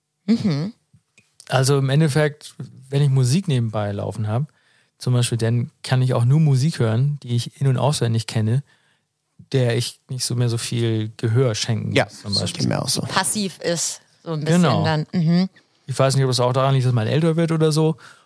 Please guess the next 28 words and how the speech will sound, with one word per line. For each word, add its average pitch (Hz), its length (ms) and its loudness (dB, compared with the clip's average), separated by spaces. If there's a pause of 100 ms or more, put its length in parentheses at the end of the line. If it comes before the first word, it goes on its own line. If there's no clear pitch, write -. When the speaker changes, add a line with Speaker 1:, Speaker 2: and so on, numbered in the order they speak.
(100)
Speaker 2:
oder 127 160 -2
dass 120 100 -2
man 113 120 -2
einfach 113 400 -4 (160)
mehr 123 340 -2
über 113 160 -6
Dinge 113 300 -6
nachdenkt, 131 840 -6
die 139 60 -20
man 123 240 -6
macht. 120 260 -4 (480)
Aber 127 200 2
selbst, 147 440 0
was 139 200 0
viele 156 320 2
auch 143 100 2
machen, 139 520 0 (100)
selbst 165 260 0
wenn 185 80 2
das 180 140 0
sowas 156 260 0
ist 151 220 -6
wie 139 160 -2
bei 127 200 -2
meinem 127 240 0
Fall 117 300 0
jetzt, 117 260 -2
äh, 117 240 -2